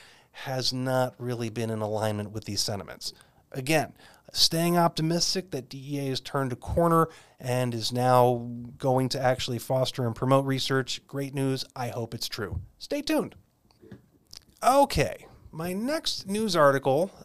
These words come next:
uh, also came out, uh, about a week ago, so, uh, first week of September twenty twenty-one, and it's a local news article for here in Arizona,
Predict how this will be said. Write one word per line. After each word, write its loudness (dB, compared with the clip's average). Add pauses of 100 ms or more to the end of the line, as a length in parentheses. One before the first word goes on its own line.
(140)
uh, 0
also 8
came 0
out, 4
uh, 6
about 4
a 2
week 0
ago, 0
so, 2
uh, -2
first 2
week 0
of 2
September 2
twenty -2
twenty-one, -2 (360)
and 0
it's -2
a 0
local 4
news 6
article 4
for -6
here 0
in 2
Arizona, 2